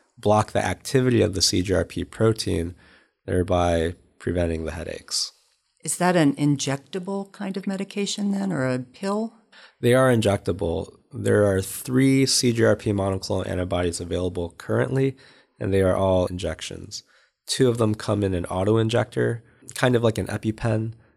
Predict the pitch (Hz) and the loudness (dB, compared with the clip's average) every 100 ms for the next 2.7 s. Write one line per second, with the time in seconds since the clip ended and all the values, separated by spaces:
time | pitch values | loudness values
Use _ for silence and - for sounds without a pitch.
0 | _ - 101 98 95 95 107 107 107 - | _ -6 0 0 0 2 2 2 0 -2
1 | 98 95 92 95 90 - 101 95 101 92 | 2 2 0 -4 -4 -4 -6 -4 -6 -6
2 | - - 92 - - - | -8 -8 -10 -12 -18 -20